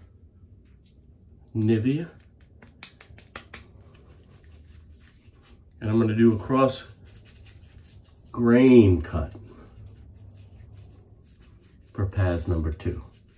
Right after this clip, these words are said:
Now, with this aggressive blade here, you can really get into some trouble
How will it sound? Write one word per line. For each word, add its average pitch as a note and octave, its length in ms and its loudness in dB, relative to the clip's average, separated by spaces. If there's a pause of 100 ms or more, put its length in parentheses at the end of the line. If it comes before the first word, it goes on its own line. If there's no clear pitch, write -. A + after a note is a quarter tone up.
(360)
Now, F2 440 -2 (840)
with G2 180 -4
this F#2+ 180 -2
aggressive F#2+ 600 0
blade G2+ 440 2
here, F2 480 -6 (1200)
you F#2+ 160 -4
can G#2+ 320 -2
really D3 260 0
get D3 140 0
into D3 180 -2
some C#3 200 -2
trouble A#2 440 -2